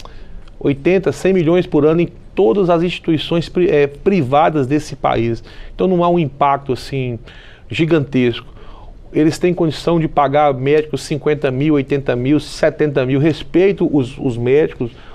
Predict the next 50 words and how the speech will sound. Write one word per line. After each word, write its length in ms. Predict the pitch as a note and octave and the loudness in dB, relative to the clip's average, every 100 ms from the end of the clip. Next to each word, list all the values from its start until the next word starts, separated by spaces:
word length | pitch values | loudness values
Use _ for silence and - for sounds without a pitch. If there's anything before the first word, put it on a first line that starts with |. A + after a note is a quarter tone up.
| - | -4
os 140 | B2 | -2
médicos 300 | B2+ C3 C3+ | 0 -2 -2
merecem 300 | C#3 C3+ C3+ | 0 2 2
todo 140 | C#3+ C#3+ | -2 -2
o 40 | |
carinho, 500 | C3+ G#2+ A2+ D3 C3+ | 0 2 2 0 0
respeito, 720 | A2 A2 - C3+ C#3+ B2+ - | -2 -4 -2 0 2 0 -2
apreço. 560 | - - C3 D3 C#3+ - - - - - - - | -6 -4 -2 0 -2 -8 -16 -20 -20 -20 -12 -6
Tem 100 | D#3+ | -2
condição 300 | E3+ C#3 D#3 | -2 0 -2
de 80 | |
pagar 480 | D3 D3+ C3+ C#3 C#3+ | 0 0 2 2 2
médico 400 | C3+ D#3 D#3+ - | 2 0 -2 -4
não 80 | C#3+ | -8
sei 240 | - G3+ G3 | -2 0 0
quanto 460 | - C3+ A#2+ - - - - - | 2 2 0 -4 -12 -16 -18 -8
e 60 | G3 | -4
não 120 | F3 | -2
quer 120 | E3+ | -2
pagar 280 | - C3 C#3+ | -2 -2 0
o 60 | |
profissional 480 | C#3+ D#3+ C#3 C#3+ C#3 | 0 -2 -2 -4 -2
da 140 | C#3 C#3 | -2 -2
en-, 240 | D3 D3 | -4 -4
enfermagem, 520 | D3 - C3 C3 D#3+ - | -4 -2 -2 0 -4 -2
por 200 | E3+ C3 | -4 -2
quê? 160 | C#3 | -4
Qual 260 | C#3 G#3 G#3+ | 0 2 0
que 220 | G#3 D#3 | 0 0
é 140 | D#3 - | 2 0
a 80 | |
diferença? 720 | D3 D3 C#3 A#2+ C3 C3 - - - - | -2 -2 0 2 2 0 -6 -12 -14 -12
A 160 | - D#3+ | 0 0
enfermagem 560 | E3+ E3+ C#3 D#3+ E3+ - | 2 0 0 0 0 0
é 100 | E3+ | 0
diferente 600 | F3+ - D3+ F3+ F3 A3+ | 0 2 2 2 0 -2
em 80 | |
quê? 360 | G#3 F3+ G3 G3 - - - - - - | 0 2 2 0 -14 -20 -20 -20 -20 -16
Se 220 | - G3 | -8 -6
tem 260 | - A3+ | 0 2
recurso 420 | G3+ F#3+ - G#3 - | 2 0 0 -4 -2
pra 100 | F#3 | -2
pagar 260 | E3 D#3+ | 0 2
outro 240 | F3 F#3+ F#3 | 2 2 0
profissional, 420 | D#3+ D3+ D3 - | -2 -2 -2 -4
por 80 | - | -2
que 100 | A3 | -2
não 200 | F#3+ G#3+ | 0 0
pagar 340 | G3 D3+ E3 | 0 0 0
um, 120 | F#3 | -2